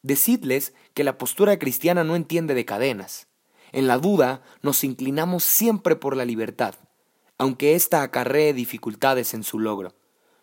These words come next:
Es probable que nos encontremos con quienes pretendan regresar a lo de siempre, porque es conocido. Les animaremos a la aventura,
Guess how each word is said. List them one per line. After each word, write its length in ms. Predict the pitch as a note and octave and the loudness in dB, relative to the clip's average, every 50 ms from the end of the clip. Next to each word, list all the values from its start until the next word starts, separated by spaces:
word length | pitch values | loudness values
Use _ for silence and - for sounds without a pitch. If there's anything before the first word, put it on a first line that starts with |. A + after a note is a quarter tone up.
| _ _ _ _ _ _ _ | _ _ _ _ _ _ _
Es 160 | - G#3 - | 0 0 0
probable 460 | - - G#3+ F#3 D3+ C#3 C#3+ D#3 D3+ | 2 4 6 6 6 4 2 0 -2
que 80 | - D3 | -2 -4
nos 180 | C3+ C3 - - | -4 -4 -4 -6
encontremos 500 | A#2+ A2 - A#2+ A2 C#3 D3 D#3 D3 - | -6 -6 -6 -4 -2 -2 -2 -2 -2 -2
con 180 | - - C3 B2 | -4 -4 -4 -2
quienes 300 | - B2 A#2 A#2 - - | -4 -4 -4 -4 -6 -6
pretendan 500 | - - A2+ - C#3+ D3+ D3 C#3+ C3+ B2 | -6 -6 -4 -2 -2 0 0 -2 -2 -2
regresar 480 | A#2 A#2 G#2 G#2+ G#2+ G#2+ - D3 C#3+ | -4 -4 -4 -4 -4 -4 -4 -2 -2
a 20 | C3+ | 0
lo 120 | B2+ A#2 | 0 -2
de 100 | G#2+ G2+ | -2 -4
siempre, 560 | - - - D3 C#3 B2+ G#2 - - F2+ - _ _ _ _ _ _ | -4 -2 0 0 0 -2 -4 -8 -10 -12 -14 _ _ _ _ _ _
porque 300 | - A#2+ A2+ - - A#2 | -8 -6 -6 -2 0 0
es 120 | A#2+ - - | 0 -2 -2
conocido. 560 | - A2+ G#2+ G2 - - - B2 G2 F#2 - _ _ _ _ _ _ _ _ _ _ _ | -4 -6 -6 -6 -6 -6 -4 -4 -4 -6 -10 _ _ _ _ _ _ _ _ _ _ _
Les 220 | - C#3 C#3+ C3+ - | -4 0 0 2 2
animaremos 560 | C#3 C3+ C3 B2+ B2 B2+ D#3+ F3 E3+ D#3 - | 2 0 0 0 2 2 2 2 2 2 0
a 60 | C3 | -2
la 80 | A#2+ A2+ | -4 -4
aventura, 480 | A2 A2 G#2 - D3+ D3+ C3 G2 F2+ | -4 -4 -2 -2 0 0 0 -2 -6